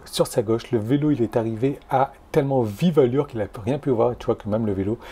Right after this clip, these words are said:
il s'excuse d'avoir joué au con comme ça. Surtout qu'un vélo, il est censé, euh, ne pas traverser comme ça au feu rouge. Donc, merci à toutes les personnes qui m'ont envoyé des Connard Land. Et puis, bon, on va continuer avec ma propre série maintenant, hein.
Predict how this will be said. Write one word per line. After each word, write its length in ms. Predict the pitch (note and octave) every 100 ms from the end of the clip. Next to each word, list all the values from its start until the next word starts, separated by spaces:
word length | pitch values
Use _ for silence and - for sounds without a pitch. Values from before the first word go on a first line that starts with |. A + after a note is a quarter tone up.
| - -
il 60 | A#2+
s'excuse 480 | - G#2 - C3 A#2+
d'avoir 520 | G#2+ F#2+ G#2 G2 F2+ - - - -
joué 320 | C3 A2 C#3 F3
au 120 | C3
con 200 | - C#3+
comme 180 | A#2+ G#2+
ça. 180 | B2+
Surtout 240 | - G#2+ -
qu'un 160 | A2+
vélo, 340 | F2 F2+ A2 B2
il 220 | F2+ F2
est 140 | F2+ F2+
censé, 560 | - A2 - A#2+ A#2
euh, 80 | F#2+ G2+
ne 100 | A#2+
pas 100 | G2+
traverser 400 | - - G#2 -
comme 160 | - G#2+
ça 140 | -
au 40 | A#2+
feu 140 | -
rouge. 280 | F2+ E2 -
Donc, 140 | A#2 -
merci 460 | C#3+ C#3 - G3 F3 - - - - -
à 120 | C3
toutes 500 | - - G3 F#3 -
les 120 | C3
personnes 460 | - C3 - C3+ C3
qui 160 | -
m'ont 120 | G#2+
envoyé 580 | G#2+ A2 B2 A#2 C3+ C3+
des 160 | A#2 A2
Connard 320 | - A#2+ G2+
Land. 220 | F#2+ B2+
Et 40 | D#3
puis, 200 | - A2
bon, 140 | F#2+
on 20 |
va 120 | F#2+ F#2
continuer 460 | - - G#2 A2
avec 320 | C#3+ A#2 G#2+
ma 160 | G2+ F#2
propre 380 | F#2 - - G#2+
série 320 | - B2 F#3
maintenant, 400 | E3 A2+ G2+ G2
hein. 120 | B2+